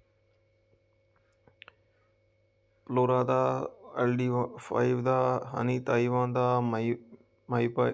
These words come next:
ਬੀਆ ਦਾ, ਡੀ ਕੇ ਸਿਕਸਟੀਨ, ਐਚ ਵਨ ਔਰ ਵੈਰੀਗੇਟਿਡ। ਇਹਨਾਂ ਦਾ ਬ੍ਰਿਕਸ ਲੈਵਲ ਇੱਥੇ ਦੱਸਿਆ ਗਿਆ ਹੈ ਸਾਰਿਆਂ ਦਾ। ਤੇ ਸਾਡੀ ਜੀ ਕੋਸ਼ਿਸ਼ ਹੈਗੀ ਹੈ ਜੀ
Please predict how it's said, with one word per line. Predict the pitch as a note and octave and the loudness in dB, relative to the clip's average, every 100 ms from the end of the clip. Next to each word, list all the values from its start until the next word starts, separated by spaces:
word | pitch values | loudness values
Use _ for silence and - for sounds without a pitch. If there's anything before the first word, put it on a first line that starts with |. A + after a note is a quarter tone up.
| - _ - | -4 _ -6
ਬੀਆ | A#2+ B2+ B2+ | -2 2 2
ਦਾ, | B2 C3 C3 - - _ - _ _ - - | 2 2 0 -8 -20 _ -20 _ _ -18 -6
ਡੀ | A#2+ A#2+ | -4 -2
ਕੇ | B2+ B2+ B2+ B2 | 0 2 2 0
ਸਿਕਸਟੀਨ, | B2+ B2 - B2+ B2+ C3 B2 - | -4 -10 -6 -4 -2 -2 -6 -2
ਐਚ | A#2+ A#2+ - - - - - - - - | -2 -2 -6 -14 -14 -20 -20 -20 -20 -4
ਵਨ | A#2+ B2 B2+ C3 B2+ - _ _ _ _ _ _ _ | 0 0 0 -2 -6 -10 _ _ _ _ _ _ _
ਔਰ | - B2 B2 | -2 2 4
ਵੈਰੀਗੇਟਿਡ। | A#2 A2 A2 G#2+ A2 - F#2 - - _ _ _ _ _ _ _ _ _ - | 2 2 2 0 -4 -6 -8 -10 -18 _ _ _ _ _ _ _ _ _ -8
ਇਹਨਾਂ | B2+ B2+ | -6 -2
ਦਾ | C3 | -2
ਬ੍ਰਿਕਸ | A#2 B2 - | -2 -4 -4
ਲੈਵਲ | B2+ A#2+ A#2 A#2 | -2 0 2 0
ਇੱਥੇ | A#2+ - B2 | -4 -6 -6
ਦੱਸਿਆ | B2 - A#2 A#2 A#2 A#2 A#2+ - - | -6 -6 -4 -2 -2 -2 -4 -6 -8
ਗਿਆ | A2+ A2+ | -6 -4
ਹੈ | A#2 | -4
ਸਾਰਿਆਂ | - A#2 A#2+ A#2+ | -4 -4 -2 -4
ਦਾ। | C3 - _ _ _ _ _ _ _ _ _ _ _ _ _ _ _ _ _ _ _ _ _ _ _ - - - - | -6 -12 _ _ _ _ _ _ _ _ _ _ _ _ _ _ _ _ _ _ _ _ _ _ _ -20 -20 -20 -6
ਤੇ | C#3 B2+ | -4 -2
ਸਾਡੀ | C3 C3 D3 D3 | -2 -2 -2 -4
ਜੀ | D3 | -6
ਕੋਸ਼ਿਸ਼ | - C3 C3 C3+ C#3+ | -4 -2 -4 -4 -4
ਹੈਗੀ | C#3 D3+ | -2 -2
ਹੈ | D3 | -2
ਜੀ | D3 | -2